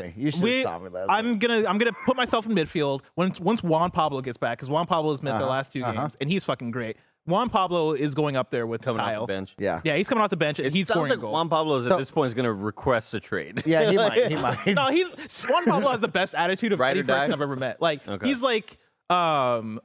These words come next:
Speaker 1: he's like Super Snow White Mike, honestly.
Speaker 2: Yeah, he's
Speaker 1: Whereas,
Speaker 2: great.
Speaker 1: like, his
Speaker 2: He's great.
Speaker 1: attitude,
Speaker 2: Great
Speaker 1: he
Speaker 2: kid.
Speaker 1: doesn't, he doesn't care that our first game we lost thirteen zero.
Speaker 2: Nah, he
Speaker 1: He
Speaker 2: didn't
Speaker 1: was,
Speaker 2: care.
Speaker 1: he was happy to be there.
Speaker 3: Now,
Speaker 2: Did he
Speaker 3: Mike
Speaker 2: skip the next week? Of course he
Speaker 3: Of
Speaker 2: did,
Speaker 3: course,
Speaker 2: but he
Speaker 3: yeah.
Speaker 2: doesn't
Speaker 3: Now, Mike, I've seen you.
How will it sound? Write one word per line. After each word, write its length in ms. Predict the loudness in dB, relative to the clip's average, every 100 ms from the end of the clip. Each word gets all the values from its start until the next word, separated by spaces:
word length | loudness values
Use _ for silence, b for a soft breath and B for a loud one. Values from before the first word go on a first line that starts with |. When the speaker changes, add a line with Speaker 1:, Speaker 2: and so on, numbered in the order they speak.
| -2
Speaker 1:
he's 160 | 0
like 100 | 0
Super 280 | -2 -2 -2
Snow 140 | -2 -4
White 120 | -2
Mike, 160 | -2
honestly. 340 | -4 -6 -8 -10
Speaker 2:
Yeah, 120 | -8
he's 140 | -2 0
Speaker 1:
Whereas, 160 | 2
Speaker 2:
great. 60 | 0
Speaker 1:
like, 60 | 0
his 140 | 0
Speaker 2:
He's 40 | 2
great. 60 |
Speaker 1:
attitude, 460 | 0 0 -2 -4 -4
Speaker 2:
Great 160 | -4 -2
Speaker 1:
he 80 | 0
Speaker 2:
kid. 60 |
Speaker 1:
doesn't, 220 | -2 -4 -2
he 80 | -2
doesn't 160 | -2
care 180 | -2 -2
that 100 | 0
our 80 | -2
first 280 | 0 -2 -2
game 140 | -4
we 60 | -2
lost 260 | -2 -4
thirteen 320 | -4 -4 -4 -6
zero. 300 | -4 -2 0
Speaker 2:
Nah, 160 | 0
he 80 | 0
Speaker 1:
He 40 | 2
Speaker 2:
didn't 140 | 2
Speaker 1:
was, 80 | 0
Speaker 2:
care. 100 | 0
Speaker 1:
he 80 | 2
was 160 | 2 0
happy 240 | -2 -2
to 60 | -4
be 160 | -4
there. 80 | -2
Speaker 3:
Now, 120 | 0
Speaker 2:
Did 100 | 2
he 60 | 2
Speaker 3:
Mike 100 | 0
Speaker 2:
skip 240 | 0 0
the 80 | 2
next 260 | 2 2 2
week? 160 | 0
Of 120 | 0 0
course 240 | 0 0
he 40 | -4
Speaker 3:
Of 40 |
Speaker 2:
did, 80 | -2
Speaker 3:
course, 200 | 0 0
Speaker 2:
but 80 | 0
he 80 | -2
Speaker 3:
yeah. 80 |
Speaker 2:
doesn't 180 | -4 -4
Speaker 3:
Now, 160 | 0 2
Mike, 240 | 2 0
I've 160 | -2 -2
seen 240 | -6 -2
you. 440 | 0 0 0 -4